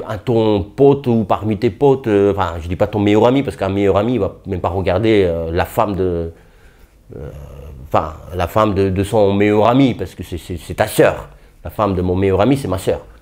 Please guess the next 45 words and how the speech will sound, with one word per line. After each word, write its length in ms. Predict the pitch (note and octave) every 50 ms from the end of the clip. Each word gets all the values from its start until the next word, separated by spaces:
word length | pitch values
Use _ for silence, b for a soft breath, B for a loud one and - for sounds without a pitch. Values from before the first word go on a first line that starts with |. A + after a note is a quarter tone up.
| b b b b b b b b b _
C'est 160 | - G2+ F2
tout. 300 | - B2+ G#2 E2+ E2+ F2
Est-ce 120 | F2 F2 -
que 80 | -
tu 140 | F#2 - G#2+
couches 240 | F#2 - B2 - -
avec 200 | G#2+ F#2+ G2 F#2
ta 100 | - G#2+
sœur 260 | - - G2+ F2 E2
ou 160 | F#2 F#2 F#2
tu, 120 | F#2 - G#2+
co-, 340 | G2+ F#2 D#2+ - F#2+ G#2 G2+
co-, 240 | - G#2+ G#2 G2+
comment 200 | - F#2+ G2 G2+
tu 120 | G2+ - A2+
regardes ? 400 | G2+ G#2+ G#2 A2 G2+ F2 E2 D#2 B B B B B B B B B B B B B
Ouais, 140 | G2+ F#2+ F2+
toi, 220 | - A2+ A#2+ A#2
oui, 120 | A#2+ C3 A#2+
parce 140 | - -
que 60 | - -
t'es 80 | -
bizarre, 400 | D#2+ E2+ G2 G2 D3+ D3+ G#2 F#2
mais, 220 | F2+ E2+ E2 D#2 - B B B B B B B B B B -
euh, 400 | - A2 G#2 G#2 G#2 G2+ G2+ G2
t'as 140 | - C#3+ C#3
compris. 380 | D3 F3 E3+ D#3+ D#3+ C#3 G#2 G#2
Donc, 240 | C#3+ D3+ C#3+ - - - - - _ _ _ _ _ _ _ _ _ _ - _ _ _ _ - - - -
euh, 600 | C3+ B2+ B2 A#2+ A#2+ A#2 A#2 A2+ A2 G#2+ G#2 G2 F2+ - - - -
donc, 360 | A#2+ C3 B2+ B2 B2+ B2+ A#2 -
tu 100 | - B2+
vois, 220 | D#3+ F#3 E3+ D3
elle 160 | D3 C3 -
peut 100 | - D#3+
aller 180 | C#3+ C3+ C#3+ C3+
jusqu'à 340 | A2+ C3+ - - - C3+ B2+
là 300 | D#3 D#3+ B2+ - - -
pour 240 | - C3+ A#2 A2+ B2
le, 80 | B2 A#2+
le, 280 | A#2+ A#2+ B2+ B2+ B2+
le, 180 | B2+ B2 A#2+ A#2+
le, 120 | A#2 A2+
le 120 | A2+ G#2+ G#2+
casser 320 | - C3+ B2 - - C#3
psychologiquement. 880 | - - - - C3+ B2 B2 A#2 G#2+ C3 C3 D3+ E3 F#3 F3+ D3 - B